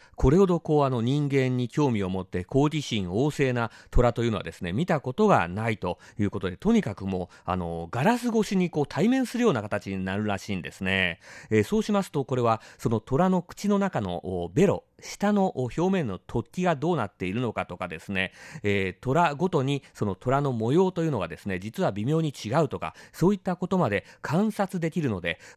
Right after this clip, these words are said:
大変貴重な機会なんで、えー、皆さんぜひ見に来てくださいというふうに話しています。まあ、多くの人がですね、これ本当に喜んでいるんですが、まあ、一部の人はですね、この虎は人が食べたいだけなんじゃないのかというふうに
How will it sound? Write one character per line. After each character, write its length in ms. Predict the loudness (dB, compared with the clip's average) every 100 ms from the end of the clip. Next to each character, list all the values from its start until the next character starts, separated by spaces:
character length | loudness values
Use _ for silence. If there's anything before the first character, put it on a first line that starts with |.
| _
大 220 | 0 2 2
変 240 | 0 -2
貴 120 | -4
重 180 | -2 0
な 120 | 0
機 100 | -2
会 180 | -2 0
な 140 | 2
ん 80 | 2
で、 200 | 4 4
え 20 |
ー、 40 | 2
皆 160 | 0
さ 140 | -2 -6
ん 60 |
ぜ 160 | 0 2
ひ 120 | 4
見 140 | 2 0
に 140 | 0
来 80 | -2
て 160 | -6
く 100 | -4
だ 120 | -4 0
さ 120 | 0
い 60 |
と 100 | 0
い 80 | -4
う 60 | -6
ふ 60 |
う 40 | -6
に 80 | -4
話 240 | -4 -6
し 40 | -6
て 80 |
い 80 | -6
ま 120 | -8
す。 240 | -12 -14 -20 _ _ _ _
ま 140 | -6 0
あ、 40 |
多 240 | 2 4
く 80 | 2
の 140 | -2 -2
人 160 | 0
が 100 | 0
で 80 | 0
す 140 | -2
ね、 280 | 0 0 -2 -4
こ 80 |
れ 40 | -4
本 200 | -2 2
当 80 | 2
に 100 | 4
喜 300 | 2 2 2
ん 40 |
で 120 | 2
い 20 |
る 120 | 0 0
ん 60 |
で 120 | -2
す 120 | -4 -2
が、 140 | -2
ま 80 | -2
あ、 60 |
一 300 | -4 -4 -2
部 120 | 0 2
の 180 | 0
人 220 | 0 2 4
は 100 | 4
で 80 | 0
す 100 | -2
ね、 200 | -2 -4 -14 -4
こ 160 | 2
の 140 | 4 4
虎 260 | 2 2
は 160 | 2 2
人 280 | 0 2 4
が 140 | 4 2
食 140 | 0
べ 100 | 2
た 160 | 2 2
い 100 | 2
だ 160 | 0
け 140 | 0 2
な 140 | 2
ん 80 | 0
じ 100 | 0
ゃ 60 | 0
な 120 | 0
い 60 |
の 140 | -2 -2
か 140 | -2
と 100 | -2
い 180 | -2 -2
う 60 | 0
ふ 140 | -2
う 60 | 0
に 200 | -2